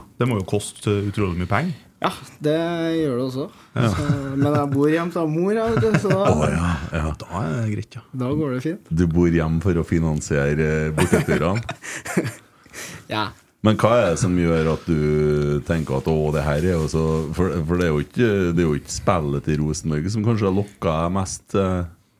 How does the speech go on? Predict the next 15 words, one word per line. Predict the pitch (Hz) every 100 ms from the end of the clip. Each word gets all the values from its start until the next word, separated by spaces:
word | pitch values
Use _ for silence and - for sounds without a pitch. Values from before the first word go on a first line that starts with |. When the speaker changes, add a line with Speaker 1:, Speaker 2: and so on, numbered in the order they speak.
| -
Speaker 2:
Nei, | 131
det | 135 139
er | 123
jo | 147
kanskje | 185 160
å | 135 131 131 117
være | 135 131
på | 127 131 131 131 127 127 _ _ _
tur | - 127 127 131 127
med | 127 127 123 123 123
kompiser, | 120 127 110 - 101 120 151
gode | 156 143
kompiser, | 123 117 110 117 160
og | 247 160 175 165 160 156 - - _ _ -
bare | 151 135